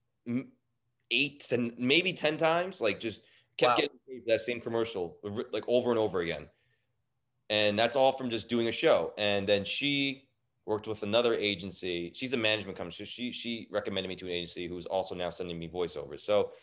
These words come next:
Speaker 1: it just comes down to just, um, especially if you're a stand-up, just, just being funny, you know, all the time,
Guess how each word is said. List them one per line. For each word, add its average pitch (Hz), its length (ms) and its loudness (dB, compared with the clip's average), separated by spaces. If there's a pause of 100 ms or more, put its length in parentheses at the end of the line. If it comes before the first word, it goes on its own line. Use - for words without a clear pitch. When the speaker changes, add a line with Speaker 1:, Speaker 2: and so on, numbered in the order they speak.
(920)
Speaker 1:
it 123 100 0
just 160 180 -6
comes 190 260 4
down 160 320 6
to 123 520 0 (1700)
just, 104 260 -4
um, 92 560 4 (120)
especially 139 240 -2
if - 40 -6
you're 127 80 0
a 110 40 -2
stand-up, 110 400 -2
just, 90 260 -8
just 104 220 -4
being 120 220 4
funny, 92 540 0
you 87 140 -8
know, 95 260 -2 (800)
all 107 220 6
the 107 80 0
time, 87 420 -2